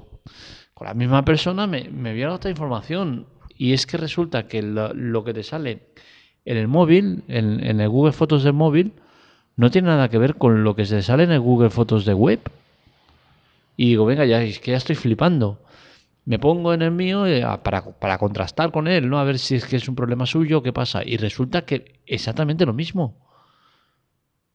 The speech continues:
Me faltan un montón de fotos en la versión web que sí que tengo en la versión, eh, móvil.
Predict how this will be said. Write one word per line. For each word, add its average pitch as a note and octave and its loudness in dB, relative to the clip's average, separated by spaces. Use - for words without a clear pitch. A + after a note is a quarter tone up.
Me A#2 2
faltan C3 0
un F3+ 2
montón D3 4
de E3 0
fotos E3+ 0
en A#2 0
la G#2+ 2
versión D3+ 2
web F#3 4
que A2+ 0
sí B2+ 0
que E3+ 4
tengo E3+ 0
en C3+ 2
la A2+ 2
versión, A2 0
eh, G2 -2
móvil. A#2+ 0